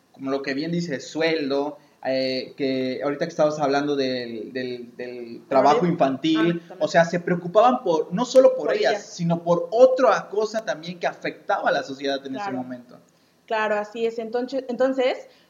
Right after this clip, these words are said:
Speaker 2: una fecha importante que marcó y que tra-, trascendió, ¿se dice
Speaker 1: Ujú,
Speaker 2: así,
Speaker 1: sí,
Speaker 2: no?
Speaker 1: así es.
Speaker 2: Eh, este, este suceso fue que, em, un suceso que marcó la celebración moderna del Día Internacional de la Mujer,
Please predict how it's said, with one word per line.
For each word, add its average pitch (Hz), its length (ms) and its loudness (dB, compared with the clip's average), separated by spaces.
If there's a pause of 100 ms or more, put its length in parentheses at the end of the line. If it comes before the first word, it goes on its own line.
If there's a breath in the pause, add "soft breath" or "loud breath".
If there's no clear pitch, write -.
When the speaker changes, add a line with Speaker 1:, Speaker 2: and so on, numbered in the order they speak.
Speaker 2:
una 311 260 4
fecha 330 280 -2
importante 240 600 -2
que 226 120 -6
marcó 208 600 0
y 226 140 -8
que 214 180 -8
tra-, 190 240 -10 (200)
trascendió, 190 840 0
¿se 165 60 -6
dice 139 160 -4
Speaker 1:
Ujú, 165 60 -4
Speaker 2:
así, 170 100 -8
Speaker 1:
sí, 156 140 0
Speaker 2:
no? 165 80 4
Speaker 1:
así 131 240 -4
es. 123 260 -10
Speaker 2:
Eh, 208 300 2
este, 220 640 0
este 220 180 -2
suceso 233 680 -4 (300 soft breath)
fue 277 200 -2
que, 302 480 -2 (320)
em, 202 880 -2 (340)
un 285 360 4
suceso 294 360 -2
que 240 100 -2
marcó 208 320 0
la 254 120 6
celebración 226 600 -2
moderna 214 680 0
del 208 200 -4
Día 247 280 0
Internacional 185 580 -4
de 196 80 -4
la 190 80 -4
Mujer, 247 400 -4